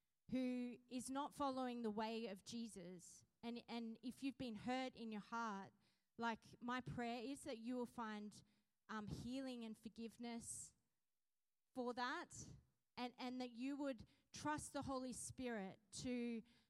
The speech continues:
not only mend your heart, but to bring you into a healthy family where you can try again. That's our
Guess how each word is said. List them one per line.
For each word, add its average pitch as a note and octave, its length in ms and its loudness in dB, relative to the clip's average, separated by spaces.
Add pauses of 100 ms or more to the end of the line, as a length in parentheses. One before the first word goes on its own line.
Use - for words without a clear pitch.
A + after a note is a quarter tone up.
not C#4 220 4
only D4 180 0
mend B3 320 2
your C#4 120 0
heart, D#4+ 500 -2 (580)
but B3 180 2 (160)
to B3+ 420 0 (380)
bring C#4+ 200 6
you D4+ 160 4
into C#4 240 2
a B3+ 60 4
healthy C4+ 500 0 (100)
family B3+ 560 0
where C4 120 2
you B3 220 -2
can C#4 180 0
try A3+ 320 0
again. F#3+ 320 -6 (1800)
That's C4+ 220 0
our C#4+ 120 0